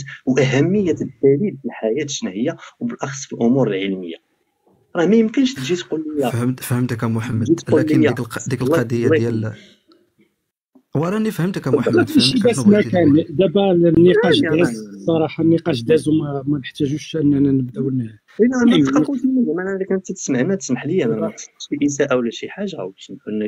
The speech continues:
Speaker 1: كاملين.
Speaker 3: دابا
Speaker 1: أنا م-، أنا طلبت غير دليل، صافي واش ما
Speaker 3: المهم، ما، ما علينا، الأخت راه مشات بوحدها و-، وغادي نبقاو شي هنا كن-،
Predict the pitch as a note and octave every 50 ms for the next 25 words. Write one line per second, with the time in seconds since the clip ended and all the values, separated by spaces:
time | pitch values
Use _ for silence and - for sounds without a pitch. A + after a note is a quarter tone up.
0 | - - D#3+ F#3 G3 F#3 D#3 A2 G#2 - - F3 F3 E3+ F3 F3 C3 B2 B2 A#2+
1 | A#2 G#2+ A2 - A#2+ A#2 C3 C3 - - - - C3+ D3+ D#3+ G3 G3+ G3+ F#3+ D3
2 | A#2 A2+ - - - - - F#3 F#3 - C#3 C#3 C#3 C#3 C3+ C#3 C#3 C#3+ F3+ G#3
3 | A3+ G#3+ G#3 D#3 D3 E3 F3 D#3+ D3+ C#3+ B2 A2 - - C4 E3+ D3 D#3+ D3+ D3
4 | C#3+ C#3 C3 C#3 C3+ C3+ C3+ C#3 C#3+ C3+ C3 C3 B2+ B2+ B2+ C3+ C3 C3 B2 A#2
5 | B2 C3+ - D#3 - - - D3+ C#3+ C#3 C3+ B2 - - D3+ D#3 D3 - - B2
6 | C3+ B2+ - - - A#2 B2 C3 C#3 C#3 B2+ A#2+ A#2 A#2 A#2 - _ _ _ _
7 | _ _ - _ _ _ _ _ _ G#3+ - - - - C3 B2 C3 C3+ C3+ B2
8 | - - C#3 B2+ - - C3 C3 C3 C3 B2+ - B2+ A#2+ A#2+ A#2+